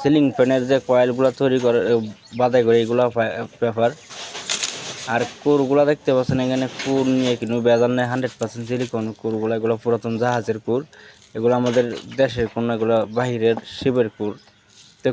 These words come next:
কুরগুলা সিলিকন হবে। আপনার কুরের মান ভালো হলে আপনার ট্রান্সফর্মার মানও ভালো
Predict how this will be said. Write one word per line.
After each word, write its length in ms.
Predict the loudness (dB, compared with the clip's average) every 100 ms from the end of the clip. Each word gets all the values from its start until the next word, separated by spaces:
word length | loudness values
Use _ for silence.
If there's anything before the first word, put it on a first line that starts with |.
| 0
কুরগুলা 760 | 0 2 2 4 4 4 2 -4
সিলিকন 420 | 0 0 2 -2
হবে। 300 | 0 0 0 -2 -6 _ _ -20 -18 -20 -20 -20 -18 -10
আপনার 220 | -2 -2 0
কুরের 320 | 0 4 6 6
মান 280 | 4 4
ভালো 180 | 4 4
হলে 140 | 4 4
আপনার 220 | 2 0
ট্রান্সফর্মার 540 | 0 0 0 0 2
মানও 300 | 2 2 2
ভালো 220 | 4 4